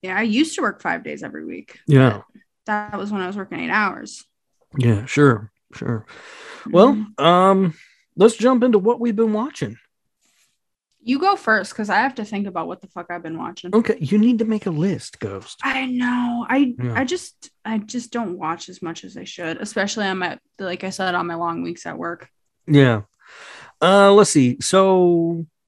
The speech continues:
Speaker 2: um, Joe Bob had a special on Shudder. Um,
Speaker 1: Of course he did.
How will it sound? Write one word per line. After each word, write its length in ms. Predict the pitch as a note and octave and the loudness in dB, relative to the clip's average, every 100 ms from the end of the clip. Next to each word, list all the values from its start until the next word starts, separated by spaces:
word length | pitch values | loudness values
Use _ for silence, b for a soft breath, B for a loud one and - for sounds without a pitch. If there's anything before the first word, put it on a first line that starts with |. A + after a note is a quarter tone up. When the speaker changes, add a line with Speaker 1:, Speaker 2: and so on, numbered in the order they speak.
| - | -6
Speaker 2:
um, 800 | C#3+ D3+ D3+ D3 D3 C#3+ C3+ A#2+ | -2 0 0 0 0 -2 -4 -4
Joe 320 | G#2+ G3+ C4 | -2 0 0
Bob 400 | F#3+ C#3 A2+ G#2+ | 0 0 -2 -2
had 160 | B2+ | -2
a 40 | A2+ | -4
special 460 | - C#3+ A#2 B2+ | -2 0 0 0
on 140 | B2 A2+ | 0 0
Shudder. 640 | - C3 B2 D3+ F3+ C#3 A#2+ | 0 2 4 2 2 -2 -2
Um, 360 | A2+ A2 G#2+ | -2 -2 -4
Speaker 1:
Of 60 | G#2+ | -6
course 260 | F3+ G3 - | -8 -12 -12
he 100 | G3 | -12
did. 360 | F3+ G3+ D4 | -10 -6 -8